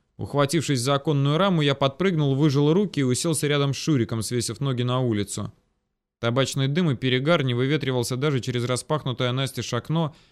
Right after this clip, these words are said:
и с непривычки меня замутило. «Да и вахтёр у вас мудак». «Ну, пошли тогда, вмажем за встречу», — предложил Шурик. «Ты ж всё одно не просто на огонёк заглянул». «Веришь, нет?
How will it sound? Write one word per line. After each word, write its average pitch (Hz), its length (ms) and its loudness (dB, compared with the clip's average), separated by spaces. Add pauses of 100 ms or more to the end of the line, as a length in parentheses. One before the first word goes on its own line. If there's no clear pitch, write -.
(180)
и 113 100 0
с 107 80 -2
непривычки 131 540 2
меня 123 260 0
замутило. 113 640 -2 (680)
«Да 113 140 4
и 160 120 10
вахтёр 208 400 4
у 160 80 8
вас 131 240 4
мудак». 123 580 2 (960)
«Ну, 214 160 0
пошли 240 320 4
тогда, 165 300 6
вмажем 175 400 4
за 139 140 4
встречу», — 151 400 0
предложил 127 420 2
Шурик. 110 400 0 (380)
«Ты 170 120 -2
ж - 80 -2
всё 226 280 4
одно 139 220 4
не 127 140 2
просто 147 340 0
на 127 180 2
огонёк 131 360 2
заглянул». 113 640 0 (920)
«Веришь, 127 560 4
нет? 170 320 0